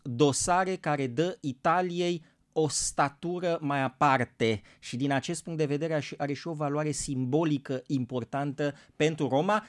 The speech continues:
dincolo de apărarea intereselor ENI, celălalt gigant fondat de Enrico Mattei după al doilea război,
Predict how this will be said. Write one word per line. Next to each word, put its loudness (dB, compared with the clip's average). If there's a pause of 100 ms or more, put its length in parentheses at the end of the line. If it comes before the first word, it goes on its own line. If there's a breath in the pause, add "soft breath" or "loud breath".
dincolo 2
de -2
apărarea 0
intereselor -4
ENI, 2 (460)
celălalt 4
gigant 0
fondat 0
de -4
Enrico -4
Mattei -4
după -6 (280 loud breath)
al 4
doilea 6
război, 6